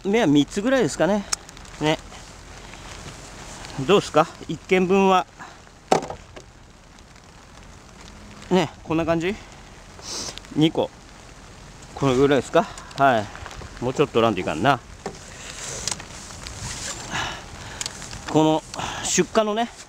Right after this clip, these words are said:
量だとかなんとかっていう感覚はね、しばらくやらないとね、戻ってこないんで、だと思うんですけど。よ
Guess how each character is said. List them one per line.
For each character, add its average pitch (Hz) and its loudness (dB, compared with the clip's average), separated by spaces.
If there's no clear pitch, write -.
量 202 0
だ 156 0
と 139 -10
か 131 -4
な 143 -2
ん 160 -6
と - -14
か 127 -4
っ - -2
て - -8
い - -2
う 107 -6
感 135 0
覚 131 -4
は 135 -2
ね、 135 -4
し - -6
ば 160 4
ら 160 4
く 160 -4
や 131 0
ら 143 2
な 147 4
い 135 0
と 127 -2
ね、 127 0
戻 131 0
っ - -4
て 135 -2
こ 139 2
な 131 6
い 104 2
ん 95 -2
で、 90 -4
だ 110 2
と 107 -4
思 113 2
う 117 4
ん 104 0
で 95 -2
す - -6
け 95 -4
ど。 92 -4
よ - -8